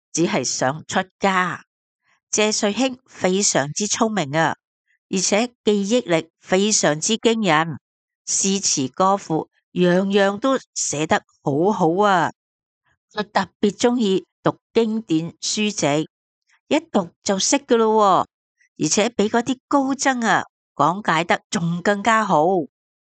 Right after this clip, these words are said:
佢嘅學問非常之豐富啊，但係對於考取功名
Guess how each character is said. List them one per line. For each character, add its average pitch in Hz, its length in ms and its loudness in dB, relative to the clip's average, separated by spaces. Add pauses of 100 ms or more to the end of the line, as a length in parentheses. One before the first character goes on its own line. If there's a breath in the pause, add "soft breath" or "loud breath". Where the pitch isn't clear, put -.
(380)
佢 185 240 -4
嘅 190 160 2
學 185 360 2
問 175 180 0 (240)
非 214 260 2
常 147 300 0
之 196 140 -4
豐 214 340 0
富 175 220 -2
啊， 151 200 2 (400)
但 220 160 2
係 226 320 -2 (220)
對 170 140 0
於 175 160 -4
考 180 300 0
取 180 220 -2
功 202 300 -2
名 135 160 -2